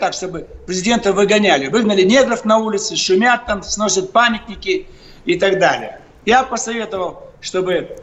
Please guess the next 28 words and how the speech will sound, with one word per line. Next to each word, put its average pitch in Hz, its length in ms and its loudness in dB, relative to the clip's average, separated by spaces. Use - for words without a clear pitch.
Дональд 190 420 2
остался 180 540 2
у 214 40 -2
власти, 220 540 0
может 202 180 0
быть, 190 80 0
даже 170 260 2
какие-то 175 360 -4
действия 196 460 2
предпринять 196 600 2
в - 40 -8
его 196 260 4
поддержку. 180 600 2
Но 226 120 4
с 247 120 2
ним 294 160 4
договориться 247 640 2
надо, 135 340 -12
что - 240 -2
мы 262 600 0
должны 214 380 4
восстановить 240 600 2
границы 240 560 4
Советского 220 680 0
Союза 147 680 0
в 135 100 -6
добровольно-принудительном 214 1400 0
порядке. 127 680 -2